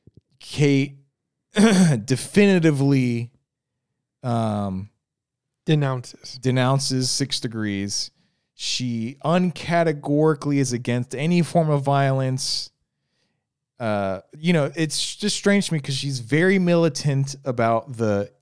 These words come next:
Speaker 1: eco message, right? And what needs to be done to fix these things.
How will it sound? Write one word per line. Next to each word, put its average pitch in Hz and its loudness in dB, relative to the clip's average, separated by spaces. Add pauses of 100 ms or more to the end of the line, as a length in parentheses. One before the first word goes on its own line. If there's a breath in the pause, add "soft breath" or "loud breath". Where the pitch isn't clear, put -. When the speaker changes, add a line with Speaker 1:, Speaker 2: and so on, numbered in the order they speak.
(160)
Speaker 1:
eco 139 2
message, 101 -4
right? 92 -4
And 98 -4
what 101 -2
needs 107 -6
to - -12
be 113 -4
done 98 -4 (240)
to 120 -6
fix - -6
these 85 -12
things. 69 -12